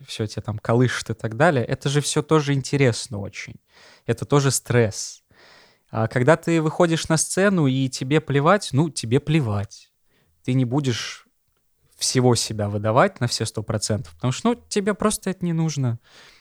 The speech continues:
на каком-то биологическом уровне даже. И всё.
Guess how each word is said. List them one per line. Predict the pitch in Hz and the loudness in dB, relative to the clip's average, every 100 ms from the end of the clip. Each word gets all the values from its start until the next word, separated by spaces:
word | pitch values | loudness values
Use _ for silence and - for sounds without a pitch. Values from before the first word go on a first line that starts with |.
| _ | _
на | 123 123 127 | 0 2 2
каком-то | 131 - 135 123 120 113 117 104 | 2 2 2 2 2 2 2 -4
биологическом | 101 - 123 123 127 127 131 135 - - 110 110 | -14 -18 -14 0 6 6 6 2 -2 -4 -2 0
уровне | 104 104 98 | 0 -4 -6
даже. | 101 92 - _ _ _ - - - - - _ _ - | -8 -12 -16 _ _ _ -20 -20 -20 -20 -20 _ _ -8
И | |
всё. | 131 - 107 110 | -6 -4 -4 -4